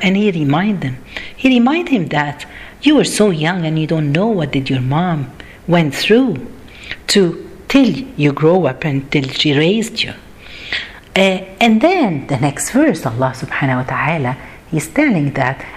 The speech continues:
"And if they, your parents, pressure you to take partners with me, of which you have no knowledge,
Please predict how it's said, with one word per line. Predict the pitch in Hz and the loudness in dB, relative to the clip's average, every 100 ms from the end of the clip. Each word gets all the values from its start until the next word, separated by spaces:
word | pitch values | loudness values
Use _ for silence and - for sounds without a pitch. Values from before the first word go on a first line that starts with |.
| - | 0
"And | 190 - | 0 4
if | 285 330 - - - - | 4 4 0 -10 -14 -2
they, | 151 143 | 2 2
your | 135 139 131 | 2 0 2
parents, | - 254 156 139 - - - - | 2 2 2 0 -4 -16 -16 2
pressure | 262 349 - | 2 4 2
you | 180 160 185 | 2 2 2
to | 214 160 | 2 0
take | 143 - 170 - - | -2 0 0 -2 -4
partners | - 202 220 160 135 - | 2 2 2 0 0 -2
with | 143 139 135 - - - | 0 0 -2 -14 -8 0
me, | 147 160 208 247 - - - - | 2 4 2 2 -6 -16 -8 -2
of | 139 143 | 0 2
which | 170 170 - | 0 0 0
you | 151 | 0
have | 139 - 127 127 | 0 -2 -2 -2
no | 135 135 147 | 0 2 2
knowledge, | 202 214 170 139 147 | 2 2 0 0 -2